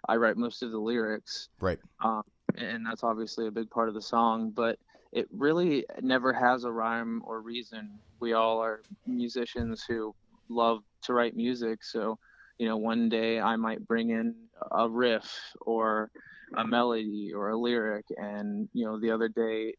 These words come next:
Speaker 1: Sean might come in with a lyric idea, and it, it just never happens the same way twice, really.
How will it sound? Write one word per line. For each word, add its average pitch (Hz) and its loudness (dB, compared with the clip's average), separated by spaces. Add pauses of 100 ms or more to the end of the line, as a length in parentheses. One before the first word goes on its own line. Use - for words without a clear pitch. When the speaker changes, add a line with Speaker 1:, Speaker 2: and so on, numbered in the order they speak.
(180)
Speaker 1:
Sean 120 6
might 113 -2
come 117 -4
in 110 -6
with 110 -4 (180)
a 117 0
lyric 113 0
idea, 107 -2
and 107 -4 (400)
it, - 0
it 131 6
just 135 2
never 127 6
happens 117 4
the 117 -4
same 117 -4
way 113 -4
twice, 110 -2
really. 110 -6